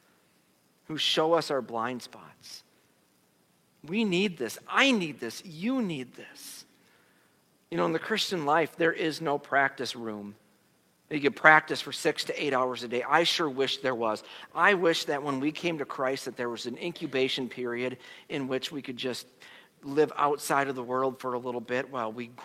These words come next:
grow spiritually and we're ready to tackle the world. But that's not reality, friends. We come to Christ and we are out in a world that does not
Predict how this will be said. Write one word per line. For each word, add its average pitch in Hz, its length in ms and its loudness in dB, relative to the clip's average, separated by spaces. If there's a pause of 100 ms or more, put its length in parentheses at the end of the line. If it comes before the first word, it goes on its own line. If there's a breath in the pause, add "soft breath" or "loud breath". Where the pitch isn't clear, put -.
grow 123 280 -2
spiritually 123 600 -8
and 123 80 -4
we're 113 120 -4
ready 120 220 -4
to 113 100 -8
tackle 113 380 -6
the 110 60 -10
world. 107 300 -6
But 120 100 -18
that's 120 220 -8
not 180 160 -8
reality, 127 460 -12
friends. 104 460 -20 (1300 soft breath)
We 143 80 -14
come 214 200 -8
to - 60 -4
Christ 151 460 -2
and 120 140 -6
we 143 120 -4
are 120 220 -2
out 135 380 0
in 135 140 -6
a 113 60 -4
world 117 600 -2 (500 soft breath)
that 120 400 -4
does 127 260 -2
not 127 360 2